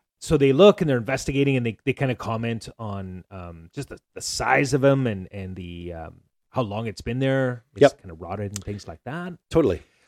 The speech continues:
Speaker 1: Uh, and then Kane discovers a hole
Speaker 2: Yeah.
Speaker 1: in the, um, in the deck.
Speaker 2: And starts to,
Speaker 1: And,
Speaker 2: yeah, it goes
Speaker 1: and there's
Speaker 2: down.
Speaker 1: a whole, like, like, uh,
Speaker 2: Sublevel.
Speaker 1: yeah,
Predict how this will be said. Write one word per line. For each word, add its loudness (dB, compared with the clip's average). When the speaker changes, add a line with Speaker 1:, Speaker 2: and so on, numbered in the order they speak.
Speaker 1:
Uh, 2
and -2
then 4
Kane 2
discovers 0
a -6
hole 0
Speaker 2:
Yeah. 8
Speaker 1:
in -2
the, -2
um, -6
in 8
the 2
deck. 0
Speaker 2:
And 2
starts 6
to, 8
Speaker 1:
And, 0
Speaker 2:
yeah, 10
it -6
goes 8
Speaker 1:
and 10
there's 10
Speaker 2:
down. 10
Speaker 1:
a 2
whole, 10
like, -6
like, -8
uh, -4
Speaker 2:
Sublevel. 4
Speaker 1:
yeah, 6